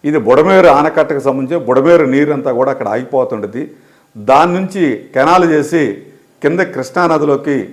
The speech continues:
దాని అలుగు తీసుకెళ్ళి కృష్ణానదిలోకి దేడితే ఈ ప్రాంతంలో బుడమేరు విజయవాడ నగరం కానీ, ఎనికేపాడు కానీ, కింద గుడివాడకు కానీ ముంపుకి గురవకుండా ఉంటాయి అనేది ఆనాడు చెప్పినటువంటి ఇది. కానీ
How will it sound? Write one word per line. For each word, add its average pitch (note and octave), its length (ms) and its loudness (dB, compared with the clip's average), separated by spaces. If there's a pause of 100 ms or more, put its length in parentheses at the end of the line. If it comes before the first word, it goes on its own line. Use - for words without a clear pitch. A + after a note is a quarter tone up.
(460)
దాని A#2+ 220 0
అలుగు C#3 420 0
తీసుకెళ్ళి B2+ 400 -6
కృష్ణానదిలోకి A2+ 760 -6
దేడితే G#2+ 540 -6 (580)
ఈ E3 120 4
ప్రాంతంలో E3 880 2
బుడమేరు D3+ 420 2
విజయవాడ C#3 480 4
నగరం B2+ 380 0
కానీ, B2+ 220 -4
ఎనికేపాడు B2+ 600 -4
కానీ, A#2+ 280 -4
కింద C3+ 240 -2
గుడివాడకు A#2+ 540 0
కానీ A#2 300 -4
ముంపుకి C3 680 -6 (320)
గురవకుండా B2 480 2
ఉంటాయి G#2+ 280 -4
అనేది A2+ 540 -4 (840)
ఆనాడు B2+ 340 2
చెప్పినటువంటి A#2 600 -6 (440)
ఇది. E2 180 -18 (1160)
కానీ D#3 420 2